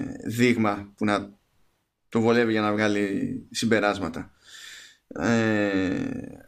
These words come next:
είναι μια εφαρμογή που προφανώς δεν μας αγγίζει εδώ πέρα, γιατί προσπάθησα να φανταστείς, ας πούμε, ένα, ένα πανεπιστήμιο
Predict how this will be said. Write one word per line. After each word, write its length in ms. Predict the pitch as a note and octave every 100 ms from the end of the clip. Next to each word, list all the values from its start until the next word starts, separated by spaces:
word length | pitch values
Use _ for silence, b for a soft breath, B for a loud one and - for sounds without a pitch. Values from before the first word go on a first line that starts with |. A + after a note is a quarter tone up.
| _ _
είναι 220 | C#3+ E3+
μια 120 | D#3 D#3+
εφαρμογή 360 | D#3 D3 D3+
που 60 | D#3
προφανώς 300 | C#3 C3+ C#3
δεν 80 | C#3+
μας 140 | C3
αγγίζει 300 | A2 A2+ G#2+
εδώ 120 | -
πέρα, 280 | - G#2 B2
γιατί 160 | A2+ A2+
προσπάθησα 420 | A#2 A#2 A#2+ A#2+
να 80 | A2+
φανταστείς, 640 | A2 G2+ G2+ - - G#2+
ας 120 | G#2
πούμε, 220 | - G2+ G2
ένα, 460 | G2+ G2+ G2 F#2+ - _ _ - B B B B _ -
ένα 160 | - F#2+
πανεπιστήμιο 880 | G#2 G2 - F2 F#2+ G2 G2 F2+